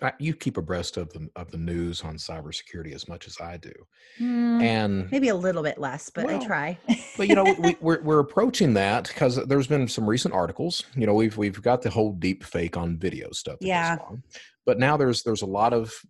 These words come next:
Speaker 1: attention being given to A I deep fakes of voices.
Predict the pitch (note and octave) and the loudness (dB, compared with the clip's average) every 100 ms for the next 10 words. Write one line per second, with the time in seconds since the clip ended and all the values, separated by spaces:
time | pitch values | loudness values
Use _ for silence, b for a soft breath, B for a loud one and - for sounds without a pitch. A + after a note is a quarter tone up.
0 | _ - G#2 - - G3+ - C3+ F#2 F#2 | _ -10 -8 -6 -2 0 2 0 2 2
1 | F#2 E2+ E2 F#2 G2+ - F#2+ F2+ F2 B | 0 0 -2 -2 -4 -2 0 0 -2 B
2 | B B _ _ B2 C#3 G#2 F#2 F2+ F#2+ | B B _ _ 2 4 4 2 2 2
3 | G2 - - G#2 G#2 - F#2 E2+ - F#2 | 0 -8 -4 -2 -2 -2 -4 -2 -2 -2
4 | F2 G2+ G2 - - - | 2 2 2 -2 -10 -14